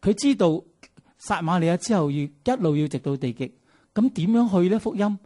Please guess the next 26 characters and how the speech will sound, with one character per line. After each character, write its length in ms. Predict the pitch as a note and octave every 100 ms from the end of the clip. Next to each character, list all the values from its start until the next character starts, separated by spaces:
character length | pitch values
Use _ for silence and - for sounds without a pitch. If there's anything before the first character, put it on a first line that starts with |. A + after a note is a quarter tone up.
| _ _ _ -
所 160 | A3+
以 40 | A#3+
我 160 | F#3
哋 100 | D3
可 140 | C#3 F3+
以 100 | E3
睇， 260 | C3+ C3 - _ _ _ _ _ _
彼 180 | F#3 A#3
得 100 | C4
作 180 | - E3+
為 120 | C3+
神 200 | - A#2
嘅 100 | C3+
使 220 | - C#3+
徒， 260 | C3 G#2+ A#2 - _ _ _ _
佢 120 | - E3
有 280 | D#3+ D#3+ -
使 420 | - - - D#3
徒 220 | F#3 D3 B2
嘅 280 | C#3+ C#3+ - _ _ _ _ _ -
行 240 | - D3
神 260 | C#3 C3+ C3
蹟 120 | G#3+
嘅 300 | G#3+ D#3 C#3+
恩 200 | F3+ E3
賜， 280 | - C3+